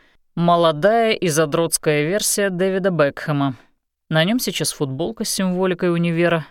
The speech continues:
и фланелевые штаны. Парень безнадежен. Оглядев меня с головы до пят, он видит трусы и вскидывает брови. "Отвали,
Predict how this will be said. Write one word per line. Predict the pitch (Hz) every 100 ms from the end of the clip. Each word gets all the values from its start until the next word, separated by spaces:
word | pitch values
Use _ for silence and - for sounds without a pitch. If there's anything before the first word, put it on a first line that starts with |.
| -
и | -
фланелевые | - 208 190 185 180 185
штаны. | - 185 180 151 139 - _ _ _ _ _ _
Парень | - 165 220 226 220 175
безнадежен. | 156 156 147 127 131 139 139 123 - _ _ _ -
Оглядев | 156 143 165 156 156
меня | 170 160 156
с | 139
головы | 143 151 147 143
до | 143
пят, | 170 185 - - _
он | 156 165
видит | 170 226 285
трусы | - 226 - - 185 214 _ _
и | 165 190
вскидывает | - - 196 196 208 202
брови. | 165 156 147 139 - _ _ _ _ _ _ -
"Отвали, | 127 131 139 156 165 170 165 135